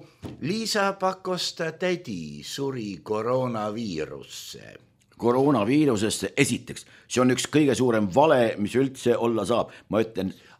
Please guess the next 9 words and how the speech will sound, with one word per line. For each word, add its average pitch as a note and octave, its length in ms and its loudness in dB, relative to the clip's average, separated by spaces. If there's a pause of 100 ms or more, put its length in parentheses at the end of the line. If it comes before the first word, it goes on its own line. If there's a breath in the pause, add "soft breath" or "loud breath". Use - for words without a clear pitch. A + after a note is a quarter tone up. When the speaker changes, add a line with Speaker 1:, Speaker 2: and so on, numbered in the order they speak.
(160)
Speaker 2:
Otseselt G#2 640 2
Speaker 1:
Andres, A#2 320 2
Speaker 2:
välja, A#2 200 2 (160)
Speaker 1:
selle A2 360 2
lause G#3 140 6
Speaker 2:
viirusesse C3+ 640 6
Speaker 1:
taga G#2 180 -2
Speaker 2:
ei A2+ 160 4
sure C#3+ 440 4